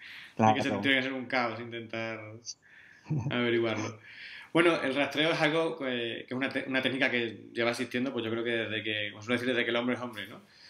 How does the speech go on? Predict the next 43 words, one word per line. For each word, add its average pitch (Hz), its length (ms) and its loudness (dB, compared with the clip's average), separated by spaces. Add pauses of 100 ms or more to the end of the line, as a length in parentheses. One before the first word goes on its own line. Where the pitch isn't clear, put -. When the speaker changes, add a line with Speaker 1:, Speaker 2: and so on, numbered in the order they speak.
(180)
Speaker 1:
Pero 135 160 4
¿cómo 175 160 4
ha 220 40 6
ido 220 120 2
cambiando 165 440 2
esa 160 120 -6
metodología? 131 800 -4
¿Cómo 160 160 -4
se 196 80 -2
ha - 40 0
ido 202 80 2
incorporando 170 380 0
la 160 100 0
tecnología 147 580 -2
a - 20 4
algo 151 180 0
tan 143 140 -2
artesanal 135 480 -2
como 127 160 -2
es 139 80 -6
la 135 80 2
búsqueda 135 400 0
de 117 180 0
huellas 123 480 0
e 123 80 -6
indicios 120 440 -4
de, 117 240 -2
de 117 80 -4
fauna? 110 420 -10 (880)
Speaker 2:
Pues 98 480 4
mira, 110 400 6
realmente 147 640 4
el 196 100 4
rastreo 120 520 0
sí 123 240 -2
que, 143 260 2
sí 120 320 -2
que 117 220 4
es, - 480 -2
bueno, 117 360 0 (220)
de 120 380 2
los 120 160 4
primeros 135 1120 2